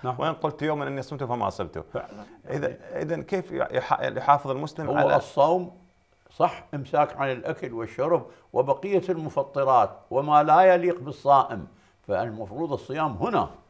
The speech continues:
Speaker 1: يعني يصوم فلا يرى إلا ما يؤذن به الله،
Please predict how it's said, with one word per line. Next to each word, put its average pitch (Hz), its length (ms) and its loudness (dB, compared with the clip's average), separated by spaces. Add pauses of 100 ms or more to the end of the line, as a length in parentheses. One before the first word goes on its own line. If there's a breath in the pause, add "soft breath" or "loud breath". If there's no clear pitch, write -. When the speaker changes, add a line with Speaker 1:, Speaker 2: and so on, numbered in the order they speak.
(480)
Speaker 1:
يعني 87 220 -8
يصوم 147 480 -4 (220)
فلا 131 260 2
يرى 123 420 4
إلا 110 280 -4
ما 107 240 -2
يؤذن 110 520 -6
به 101 140 -8
الله، 85 300 -8